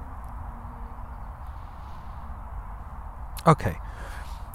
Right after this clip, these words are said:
You may have a chronic fever and shiver all the time. It is desires and fears that make the mind restless. Free from all negative emotions, it is quiet.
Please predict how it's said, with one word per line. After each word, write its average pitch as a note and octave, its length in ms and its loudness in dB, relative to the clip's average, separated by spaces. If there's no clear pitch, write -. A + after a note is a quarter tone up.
You F#3 120 12
may G3+ 140 12
have D#3 180 12
a C3 60 10
chronic A#2 340 12
fever E2+ 460 4
and G2 120 4
shiver - 280 12
all A2+ 120 10
the G2+ 100 6
time. F2 340 2
It C#3 160 12
is B2+ 100 12
desires C#3 560 12
and B2+ 100 12
fears A#2 340 12
that - 160 8
make G2 200 10
the G2+ 60 10
mind F2+ 300 12
restless. - 520 8
Free C#3+ 680 12
from A#2 280 12
all G#2 480 12
negative G#2+ 400 12
emotions, C#3+ 760 12
it A#2+ 80 12
is A2+ 120 12
quiet. - 520 10